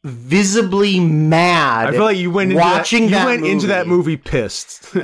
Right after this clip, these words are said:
Speaker 1: Uh, I mean, some, sometimes I do, and maybe that was
Speaker 2: <laughs> I
Speaker 1: one of
Speaker 2: feel
Speaker 1: them.
Speaker 2: like you did.
Speaker 1: But I was so, like, just actively furious at that movie
Speaker 2: <laughs>
Speaker 1: that when I left, 'cause I saw it with a friend of the show, Kelly Summers,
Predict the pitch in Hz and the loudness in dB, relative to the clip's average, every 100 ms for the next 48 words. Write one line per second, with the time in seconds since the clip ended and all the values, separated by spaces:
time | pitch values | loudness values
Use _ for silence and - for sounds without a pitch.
0 | 180 170 139 131 127 127 131 147 143 139 | -2 -2 0 0 2 0 0 -2 -2 -2
1 | 135 131 120 107 - 160 185 151 - 165 | -2 -4 -8 -10 -2 0 0 -2 -4 0
2 | 180 185 175 160 151 143 143 143 143 127 | 0 2 0 0 0 0 0 0 0 0
3 | 123 131 175 160 139 131 135 143 139 139 | 0 0 0 0 0 0 0 0 0 0
4 | 135 135 123 190 190 - 151 147 139 - | -2 -2 0 0 0 -2 -4 -2 -2 0
5 | 202 190 196 175 180 175 - - 190 185 | 0 2 2 2 2 0 0 0 2 4
6 | 196 214 208 185 - 156 - - 135 156 | 4 2 2 -2 -2 -6 -6 -6 -2 -2
7 | - 190 180 165 180 170 160 _ - - | -2 0 0 0 -2 -2 -6 _ -16 -10
8 | 135 151 156 135 127 123 131 131 139 135 | -2 2 2 2 0 0 -2 0 0 0
9 | 143 127 120 - - 156 175 175 185 185 | 0 0 -2 -6 -16 0 0 2 2 4
10 | 160 139 175 165 131 - - - 175 151 | 2 2 4 4 0 -4 -16 -8 -2 -2
11 | 147 160 170 160 156 151 147 131 151 151 | 0 0 0 2 0 2 0 2 2 0
12 | 147 147 135 135 135 135 139 104 117 | 0 0 0 0 0 -2 -2 -4 -6